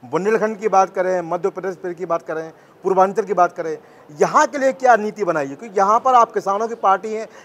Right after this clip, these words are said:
किसानों का साथ आपको मिलता है, पर अगर संगठन विस्तार की बात करें तो अभी भी यहाँ पर संगठन को मजबूत देने के लिए कवायद चल रही है, क्योंकि सत्ताईस चुनाव सामने हैं और उसके पहले सेमीफाइनल है उपचुनाव का, पर सत्ताईस चुनाव में समय नहीं बाकी है और आपकी स्थिति यह है कि आप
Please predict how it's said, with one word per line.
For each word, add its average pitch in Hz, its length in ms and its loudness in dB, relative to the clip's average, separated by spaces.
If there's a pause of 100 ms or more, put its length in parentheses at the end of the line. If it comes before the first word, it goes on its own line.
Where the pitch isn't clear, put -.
किसानों 202 280 -2
का 220 100 2
साथ 190 240 0
आपको 202 240 -2
मिलता 190 300 -6
है, 175 160 -6 (260)
पर 247 80 4
अगर 254 140 2
संगठन 202 340 -6 (120)
विस्तार 220 360 0
की 233 100 -6
बात 220 220 2
करें 208 220 -4
तो - 320 -20
अभी 190 300 4
भी 262 140 -8
यहाँ 220 280 4
पर 247 180 0
संगठन 202 460 -4
को 240 180 -2
मजबूत 180 340 -4
देने 208 220 -4
के 220 120 -10
लिए 208 240 -8 (300)
कवायद 226 280 6
चल 220 200 2
रही 151 160 0
है, 113 140 -10
क्योंकि - 360 -18
सत्ताईस 240 360 0
चुनाव 240 220 0
सामने 220 340 0
हैं 269 140 2
और 233 220 2
उसके 233 160 -6
पहले 214 240 2
सेमीफाइनल 208 460 -4
है 220 80 -4
उपचुनाव 165 360 -10
का, 101 180 -18 (500)
पर 247 80 4
सत्ताईस 247 340 2
चुनाव 240 180 -2
में 240 100 -2
समय 214 280 0
नहीं 170 120 -6
बाकी 123 300 -4
है 107 80 -12
और 160 220 -8
आपकी 220 480 2
स्थिति 240 360 -10
यह 247 100 6
है 247 80 4
कि 254 120 -10
आप 240 420 2